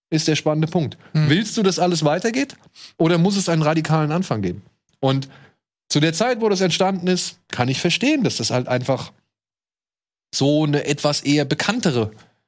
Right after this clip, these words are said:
Speaker 1: ja, Motivation ist oder so ein
Speaker 2: Genau.
Speaker 1: bekannteres Ziel. Aber ich find das nicht unbedingt schlimm.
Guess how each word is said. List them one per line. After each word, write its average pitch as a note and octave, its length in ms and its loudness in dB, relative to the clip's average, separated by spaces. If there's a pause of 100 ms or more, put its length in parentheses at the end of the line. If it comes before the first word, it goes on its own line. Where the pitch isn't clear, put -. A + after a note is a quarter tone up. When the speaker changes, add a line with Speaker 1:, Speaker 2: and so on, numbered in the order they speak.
(460)
Speaker 1:
ja, C3+ 180 -2
Motivation C#3+ 720 0
ist C#3 160 -2
oder B2 120 0
so A#2+ 60 -2
ein - 20 -4
Speaker 2:
Genau. B2 120 -2
Speaker 1:
bekannteres D3 640 -2
Ziel. G#2 320 0
Aber A2 120 -2
ich B2 120 0
find F#3 200 -2
das F3 180 -2
nicht F#3 240 0
unbedingt D3 400 0
schlimm. - 360 0